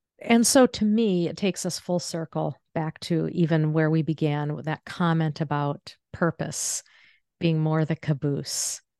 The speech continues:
You know, let's be real. Let's hang out. Let's be with people. Let's be who we are, infused with Christ, infused with the Holy Spirit, but be that, be presence.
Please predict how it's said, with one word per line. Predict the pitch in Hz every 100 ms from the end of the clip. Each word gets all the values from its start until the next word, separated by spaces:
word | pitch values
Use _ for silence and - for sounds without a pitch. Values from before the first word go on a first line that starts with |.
| _ _ _ _
You | 180
know, | 175 175 -
let's | 185 196 -
be | - 233
real. | 175 180 196 143 143 _ -
Let's | 170 185 - -
hang | - 175 175
out. | 175 156 -
Let's | 151
be | - 139 175 185
with | 190 180
people. | - 175 - 143 -
Let's | 180 180 -
be | - 180 170 160 - _ _ _
who | - 220
we | 180 175 -
are, | 175 220 208 147 160
infused | - 147 143 - - 226 247 147 143 170 - - -
with | 151 -
Christ, | - 139 151 - -
infused | 147 - 196 190 175 -
with | 151 - _ _ - - _ -
the |
Holy | 165 156 143
Spirit, | - - 180 156 - -
but | 156 - -
be | 190 190 190 - - 131
that, | 151 135 - -
be | 175 165 160 - _
presence. | - - 180 175 151 143 - - - - -